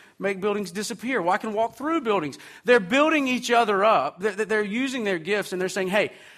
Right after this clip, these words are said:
mine, <laughs> mine is the best. Mine is awesome. Mine is great. Yours, not so much." And so they're boasting about it, and they're actually using something that God has given them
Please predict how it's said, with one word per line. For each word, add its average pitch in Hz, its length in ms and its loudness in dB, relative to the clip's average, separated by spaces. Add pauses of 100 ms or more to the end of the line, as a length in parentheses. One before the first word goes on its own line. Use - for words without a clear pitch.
(600)
mine, 220 340 2 (180)
<laughs> 202 120 -2
mine 202 260 4
is 196 100 -4
the 185 80 -6
best. 160 400 -2
Mine 170 220 -2
is 170 140 -2
awesome. 147 340 -6
Mine 156 240 -2
is 160 140 -8
great. 139 320 -8
Yours, 190 400 -4
not 151 280 -6
so 135 220 -10
much." 180 320 -2 (160)
And 196 100 -6
so - 80 -6
they're 208 120 2
boasting 226 560 2
about 165 180 0
it, 165 40 0
and 185 100 -4
they're 202 100 -2
actually 208 220 -4
using 254 500 -2
something 202 320 -4
that 156 180 -6
God 214 300 2
has 185 180 -4
given 190 380 -2
them 127 300 -12